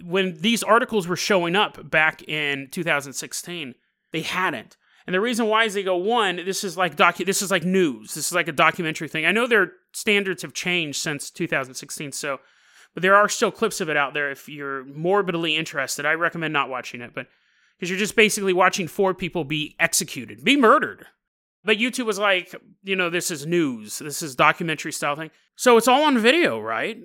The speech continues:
Even though, wh-, whether or not the guy found the phone in the back seat, the authorities have the video. At the end of the video, the camera turns towards the people on the safe boat, and they're, they're doing selfies. They're smiling and laughing. They just killed four people.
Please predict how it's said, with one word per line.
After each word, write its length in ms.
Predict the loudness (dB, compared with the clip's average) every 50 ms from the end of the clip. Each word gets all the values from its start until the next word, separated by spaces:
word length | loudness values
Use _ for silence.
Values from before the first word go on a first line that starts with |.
| -12 -4
Even 240 | -2 0 0 2 2
though, 200 | 4 4 4 2
wh-, 240 | 2 0 0 4
whether 200 | 6 6 6 6
or 20 | 6
not 140 | 4 4 4
the 60 | 4
guy 200 | 4 4 4 4
found 460 | 2 2 4 4 4 4 2 0 -2
the 320 | -4 -4 -2 -2 -2 -4
phone 340 | -6 -2 0 2 4 4 4
in 60 | 2
the 40 | 2
back 240 | 4 4 4 4 4
seat, 320 | 2 0 0 0 -2 -2
the 80 | -2 -2
authorities 840 | -2 4 6 8 8 8 8 6 2 0 -4 -4 -2 -2 -2 -2 -2 -4 -2 4
have 360 | 6 8 8 8 6 2 -2
the 100 | -4 -4
video. 640 | -2 0 0 2 2 2 2 2 2 2 0 0 -4 _ _ _ -20 -20 0 4
At 160 | 4 4 6
the 120 | 4 2
end 80 | 2 2
of 60 | 2
the 60 | 0
video, 340 | 2 2 2 4 4 4 2
the 100 | 2 0
camera 340 | -2 -2 0 0 0 0 -2
turns 440 | -4 -4 -2 0 0 0 0 -2 -4
towards 320 | -2 0 2 2 2 0 -2
the 80 | -2
people 300 | -2 -2 -2 -2 -2 0
on 160 | 0 0 0
the 80 | 2 2
safe 320 | 2 2 2 2 0 0
boat, 200 | 0 0 0 0
and 80 | -2 -2
they're, 120 | -4 -4
they're 320 | -4 -2 2 4 4 4 4
doing 320 | 4 4 4 4 2 0
selfies. 640 | 0 0 0 -2 -2 -4 -8 -16 -20 -20 -20 -16 -14
They're 100 | -12 -10
smiling 600 | -10 -8 -2 0 2 4 4 2 2 -2 -2 -2
and 160 | -4 -4 -4 -2
laughing. 580 | 0 2 2 2 2 0 -2 -4 -4 -2 -2
They 100 | -4 -6
just 220 | -6 -6 -8 -8 -8
killed 300 | -6 -4 -4 -4 -6 -8
four 220 | -10 -12 -12 -10
people. 420 | -12 -14 -14 -14 -14 -16 -16 _